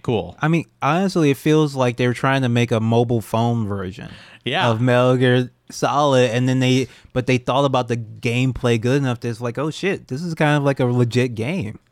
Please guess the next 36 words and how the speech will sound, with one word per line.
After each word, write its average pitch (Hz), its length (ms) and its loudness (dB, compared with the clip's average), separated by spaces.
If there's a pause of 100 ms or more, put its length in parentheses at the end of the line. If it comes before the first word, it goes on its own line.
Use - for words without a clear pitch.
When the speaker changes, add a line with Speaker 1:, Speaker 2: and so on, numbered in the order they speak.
(100)
Speaker 1:
Yeah, 113 420 -4
it, 139 200 -4
it 143 180 -4
is. 185 260 -4
It's, 139 240 -6
it 127 140 -4
was 160 180 -2
pretty 180 220 -4
solid, 156 500 0
and 104 460 -2 (240)
it's 117 160 -4
interesting 156 460 -2
to 131 40 -4
play 139 420 -2
a 107 80 -2
kind 113 260 -2
of, 101 120 -4
like, 104 220 -2
Metal 107 300 0
Gear 104 340 -2
knockoff 95 720 -2
that's 92 260 -6 (240)
not 127 420 -4
just 123 280 -4
about, 101 320 -4
like, 98 320 -6
the 104 100 -4
weird 101 480 -2
plot 104 540 -4
or 127 100 -2
something 135 340 -4
like 139 220 -4
that, 139 340 -4
and 104 160 -6
is, 101 240 -4
like, 101 260 -2